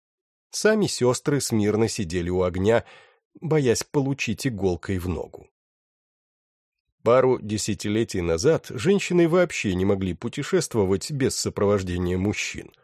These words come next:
ответил Светлов. «С тех пор мы немного продвинулись в этом вопросе». Его костюм выглядел не лучше их юбок. Белые пятна от известкового камня, бурые от глины,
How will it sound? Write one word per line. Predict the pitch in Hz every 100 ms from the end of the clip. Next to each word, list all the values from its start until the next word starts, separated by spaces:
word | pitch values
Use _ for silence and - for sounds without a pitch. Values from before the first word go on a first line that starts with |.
| _ _
ответил | 95 - 87 78 82
Светлов. | - 87 - - - _ _ - - - _ _ _
«С | - -
тех | 127 -
пор | - 202
мы | 214 220
немного | 220 190 160 156
продвинулись | 165 202 165 98 95 104 135 -
в | 165
этом | 123 98 90
вопросе». | 98 - 82 - - _ _ _ _ _ _ _ _ _ _ _ -
Его | 101 110 117
костюм | 131 123 - 151
выглядел | 110 117 104 92 101 104
не | 113
лучше | 123 120 - 101
их | 90 104
юбок. | 95 76 - - - _ _ _ _ _ _
Белые | 90 117 104 101 95
пятна | - 104 98 87 82
от | 85 95
известкового | 85 87 - - 95 82 80 82
камня, | - 101 107 87 78 - - _ _ _ -
бурые | 95 175 147 98 85 -
от | 107
глины, | 78 92 101 147 113 90